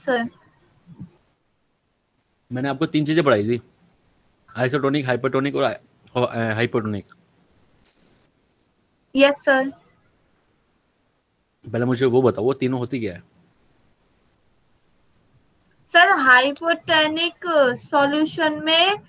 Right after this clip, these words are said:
Speaker 1: जो हमारा cell के अंदर जो हमारा concentration होता है वो, अ,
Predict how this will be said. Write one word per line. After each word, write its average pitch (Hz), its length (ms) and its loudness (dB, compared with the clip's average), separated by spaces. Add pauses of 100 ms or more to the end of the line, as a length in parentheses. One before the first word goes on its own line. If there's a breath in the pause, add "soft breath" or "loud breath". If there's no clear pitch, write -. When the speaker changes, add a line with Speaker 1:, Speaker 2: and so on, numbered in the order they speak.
(300 soft breath)
Speaker 1:
जो 302 220 4
हमारा 294 460 6
cell - 380 4
के 330 200 0
अंदर 294 600 2
जो 320 200 -2
हमारा 285 420 6
concentration 285 880 0
होता 277 300 2
है 302 100 8
वो, 302 160 4
अ, 233 600 2